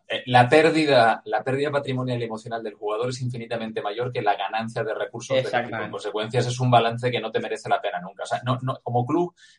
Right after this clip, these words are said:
Speaker 1: no te va a aportar. Y como jugador, como tú dices, pues va a haber gente a la que le va a ser relevante y otra gente a la que no. Realmente va a ser, eh, la diferencia, en muchos casos, el hecho de haber ganado algo de, nosotros tenemos competiciones en las que han ganado algún jugador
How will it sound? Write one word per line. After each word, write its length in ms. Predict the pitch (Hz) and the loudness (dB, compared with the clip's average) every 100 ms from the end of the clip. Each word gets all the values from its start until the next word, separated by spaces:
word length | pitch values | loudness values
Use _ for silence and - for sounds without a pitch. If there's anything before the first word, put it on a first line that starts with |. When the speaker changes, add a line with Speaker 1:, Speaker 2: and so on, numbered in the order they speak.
| _ | _
Speaker 1:
no 340 | 131 127 131 139 | 0 4 4 2
te 140 | 131 | 2
va 200 | 120 117 | 4 4
a 20 | 110 | 2
aportar. 480 | 107 98 98 90 - | -4 -2 -2 -2 -6
Y 100 | 120 | -8
como 220 | 117 113 | -6 -6
jugador, 440 | - 110 110 127 | -4 -2 0 -2
como 160 | 127 120 | -4 -6
tú 100 | 120 | -6
dices, 300 | 131 135 - | -6 -8 -10
pues 160 | 117 113 - | -10 -10 -6
va 60 | 117 | -2
a 20 | |
haber 140 | 113 117 | -2 -4
gente 260 | 135 127 | -8 -4
a 40 | 117 | -4
la 120 | - | -4
que 100 | 92 | -6
le 80 | - | -6
va 60 | |
a 40 | 101 | -6
ser 160 | 104 | -6
relevante 340 | 104 101 127 160 | -4 -4 -4 -6
y 40 | |
otra 160 | - - | -8 -12
gente 200 | _ - | _ -6
a 40 | |
la 120 | - | -6
que 100 | - - | -8 -8
no. 180 | - - - - - _ | -8 -8 -16 -20 -20 _
Realmente 480 | - 87 87 76 - | -10 -10 -8 -14 -10
va 100 | 82 | -8
a 40 | 90 | -8
ser, 300 | 104 104 98 | -6 -6 -8
eh, 160 | 110 - | -10 -6
la 100 | 107 | -6
diferencia, 640 | 110 110 123 127 135 127 - _ | -4 -4 -2 0 -2 -2 -8 _
en 100 | 110 | -6
muchos 260 | 127 127 127 | -4 -2 -2
casos, 340 | 143 135 123 - | -4 -4 -6 -4
el 140 | 120 | -2
hecho 200 | 135 147 | -2 -2
de 80 | 131 | -2
haber 180 | - 120 | -2 -2
ganado 440 | 120 127 117 104 | -2 -2 0 2
algo 280 | 113 117 113 | 2 0 -2
de, 180 | 131 - _ _ | -4 -6 _ _
nosotros 120 | 120 | -4
tenemos 220 | 123 123 | -2 -2
competiciones 500 | 123 123 117 120 127 | -2 -4 -4 -4 -2
en 80 | 127 | -2
las 100 | - | -2
que 80 | 117 | -4
han 60 | 117 | -4
ganado 200 | 113 110 | -2 -4
algún 220 | 107 110 | -6 -6
jugador 420 | 110 107 104 110 | -2 -2 -2 -4